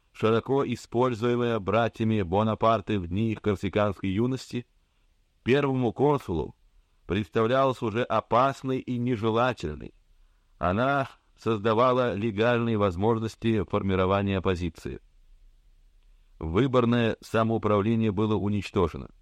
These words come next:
Его заменили полицейско-чиновничьей системой префектур, Министр внутренних дел назначал префекта департамента, префект назначал мэров и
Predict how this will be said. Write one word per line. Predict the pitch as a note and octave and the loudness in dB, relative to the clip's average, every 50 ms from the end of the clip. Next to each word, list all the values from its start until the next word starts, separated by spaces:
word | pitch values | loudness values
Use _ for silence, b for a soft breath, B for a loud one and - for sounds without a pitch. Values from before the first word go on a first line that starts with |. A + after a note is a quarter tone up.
| _ _ _ _ _ _ _ | _ _ _ _ _ _ _
Его | D#2 D#2+ E2+ G#2+ A2 | -6 -2 0 0 0
заменили | F#2 A2 A2 A2 G#2 A2+ B2 A#2 A2+ G#2 | 2 2 2 2 2 2 2 0 0 0
полицейско-чиновничьей | - G#2 G#2 G2+ G2 - - A2+ A2+ - - - A2+ A2 G#2 G2+ - - - - G#2+ G#2 A2+ A#2+ A#2 G#2 G#2 G#2 F#2 - - G2+ F#2+ | 0 -2 -2 -2 -2 -2 -2 -2 -2 -4 -2 0 0 2 2 0 -2 -4 -4 -2 0 2 2 2 0 0 -2 -4 -6 -6 -4 -4 -4
системой | - - G2 F2+ - - G#2+ A2 G#2 G#2 G2 F2+ | -4 -4 -6 -6 -6 -2 -2 0 2 2 0 0
префектур, | - - F#2+ G2 F2+ - F#2 E2+ - - - G2+ A2+ B2+ B2+ - _ _ _ _ _ _ _ _ _ _ _ _ _ - | 0 0 -2 -2 0 0 -2 -4 -4 -4 -2 -2 -2 -2 -4 -8 _ _ _ _ _ _ _ _ _ _ _ _ _ -4
Министр | E2+ F#2+ G#2+ A2 G#2+ A#2+ C3+ B2 - - B2 A2+ | -2 0 0 2 2 0 0 0 0 0 0 2
внутренних | G2+ G#2 A#2 B2+ - A#2 A2+ A#2 A2+ G#2 | 2 2 0 0 0 0 0 0 0 -2
дел | F2+ G2+ A#2 B2 A#2+ G#2+ - - _ _ _ _ - | 0 2 2 2 2 0 -2 -8 _ _ _ _ -2
назначал | F2 G2+ F#2 F2+ G#2+ G2+ - - A#2 A#2 A2 | -2 0 0 0 -2 -2 0 2 2 2 2
префекта | - - G2+ G#2 F#2+ - A2+ A2+ - - - G2+ F#2+ F2 | 2 0 0 0 0 0 0 0 0 -2 -2 0 0 0
департамента, | D#2+ E2 F#2 - F#2+ F2+ - - G2+ G2+ G#2 G#2+ A2+ A2 - - A#2+ B2 B2 - _ _ - _ _ _ _ | 0 -2 -2 0 0 -2 0 2 2 2 4 2 0 -2 -2 -4 -4 -4 -6 -8 _ _ -20 _ _ _ _
префект | - G2+ A2 G#2 - - C3+ B2+ A2+ - - | 0 0 0 0 2 2 2 2 0 0 0
назначал | G#2 G#2 F#2+ F2 G#2 G2 - - G#2 G#2 G2+ F#2+ E2+ - | 0 0 0 0 -2 -4 0 0 2 4 4 2 2 0
мэров | D#2+ F2 F#2+ G#2 A#2 B2+ C3 C3+ B2+ - _ _ _ _ _ _ _ - | -2 -2 -2 -2 0 0 -2 -2 -4 -6 _ _ _ _ _ _ _ -6
и | G#2 A2+ A#2 A#2 A#2+ | -4 -2 -2 -2 -4